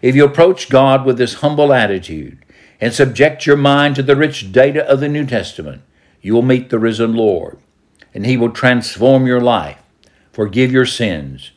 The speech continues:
and turn you into a believer. This has been Wayne Conrad with Bible Insights. The next time, remember, Jesus is alive. Jesus lives in heaven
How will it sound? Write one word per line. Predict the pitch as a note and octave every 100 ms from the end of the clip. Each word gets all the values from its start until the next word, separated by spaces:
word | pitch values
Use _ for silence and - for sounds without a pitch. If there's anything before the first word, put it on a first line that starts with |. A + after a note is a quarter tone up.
| _ _ _
and | F2+ F#2
turn | F2 C3+ A2+ E2+
you | D#2 C#2+ D2 _ _ _ _ _
into | F#2+ F#2 E2 G2
a |
believer. | E2 E2+ D#2+ C2+ - - - _ _ _ _ _ _ _ _ _ - _
This | G#2+ G#2+
has | A2
been | G#2+ A2
Wayne | A2 C3 C#3
Conrad | C3 A#2+ E2+ D2+ C2 C#2+ _ _ _ -
with | G#2+
Bible | F#2+ G#2 G#2 G#2+
Insights. | G2 F2+ - C#2 C2 - - - _ _ _ -
The | A#2+
next | B2 C#3+ -
time, | B2+ A#2+
remember, | A#2 B2 D#3+ A#2 D2+ C#2 - _ _ _ _ _
Jesus | - C3 F#3 E3 F#3 E3+ - -
is | C#3+ C3+
alive. | A#2+ A#2 C3 D2+ - - _ _ _ _ _ - _
Jesus | G2 C#3 E3+ C#3 D#3 -
lives | G2 C#3 E3+ E3+ C#3+ C3+ -
in | D3 C#3+
heaven | C3 F2+ D2 B1+